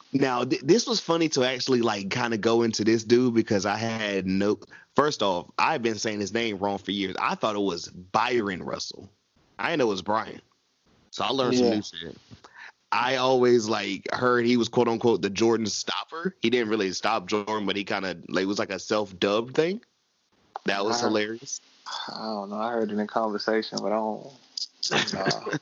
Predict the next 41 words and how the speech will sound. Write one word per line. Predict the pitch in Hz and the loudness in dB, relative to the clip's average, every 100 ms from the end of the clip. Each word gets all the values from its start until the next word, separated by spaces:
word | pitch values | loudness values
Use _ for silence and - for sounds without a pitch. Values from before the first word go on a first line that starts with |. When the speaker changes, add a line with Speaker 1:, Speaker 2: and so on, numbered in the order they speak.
| _ | _
Speaker 1:
<laughs> | 117 | -10
Speaker 2:
I | |
mean | 104 101 98 - - | -6 -6 -6 -8 -2
Speaker 1:
Like, | 175 | 0
nobody | 185 190 180 | 2 2 2
was | 170 | 4
actually | 160 127 - 143 | 2 0 -2 0
calling | 156 143 117 | 2 2 2
him | 107 92 | -2 -4
that. | 90 - - _ - | -6 -10 -20 _ -8
Speaker 2:
No. | 123 120 113 113 - _ _ _ _ _ - | -2 0 0 -4 -14 _ _ _ _ _ -4
Speaker 1:
Right. | 120 95 92 - _ _ _ _ _ - | -2 -2 -6 -10 _ _ _ _ _ -4
Uh, | 117 123 120 120 80 80 - - | 0 0 2 0 0 -4 -6 0
Mike | 127 147 147 | 2 2 0
told | 156 139 | 0 0
us | 139 | 0
a | 139 | 0
story | - 131 131 | 2 4 4
about, | 123 123 113 101 | 4 2 2 2
you | 113 | 2
know, | 110 101 95 90 78 - _ _ _ _ _ | 2 2 0 0 -4 -12 _ _ _ _ _
he | - 131 | 0 0
was | 123 | 2
playing | 143 123 113 | 2 2 2
baseball | 110 117 107 107 107 104 90 | 2 0 2 2 4 2 2
and | 107 | 2
he | |
was | 113 98 | 2 0
like, | 85 | -2
"Yo, | 101 107 | -2 0
you | 113 | 2
had | 113 104 | 2 0
to | 92 | -2
retire, | 98 - 107 107 | -2 0 2 2
whatever. | 104 107 98 | 4 4 2
I | 104 | 0
was | 107 | 0
gonna | 107 | 2
lock | 104 104 - | 2 2 0
you | 101 | 2
down." | 98 101 104 101 95 | 2 0 0 0 -2